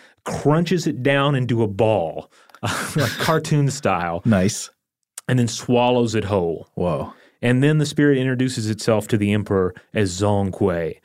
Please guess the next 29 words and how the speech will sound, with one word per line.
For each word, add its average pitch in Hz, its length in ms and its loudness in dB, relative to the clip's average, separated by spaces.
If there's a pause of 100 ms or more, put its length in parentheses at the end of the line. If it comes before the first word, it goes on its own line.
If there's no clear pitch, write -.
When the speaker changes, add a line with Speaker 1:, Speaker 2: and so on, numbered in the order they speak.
(280)
Speaker 1:
uh, 90 220 0
the 90 100 -2
soul 127 800 0
of 98 100 -2
a 98 60 -2
talented 139 580 0
scholar 104 600 0 (200)
who 113 100 0
committed 120 380 0
suicide 104 720 -2
after 95 220 -4
failing 117 480 0
to 113 80 2
achieve 104 340 -2
top 107 360 0
honors 92 420 -2 (300)
in 104 80 -2
the 92 80 -2
public 90 340 -2
examinations. 85 1080 -8 (360)
Uh, 92 100 0
the 101 60 0
public 110 280 2
examinations 92 800 -4
would 95 120 -4
have 82 80 -8
been, 87 160 -4
this 90 160 -6
was, 92 260 -8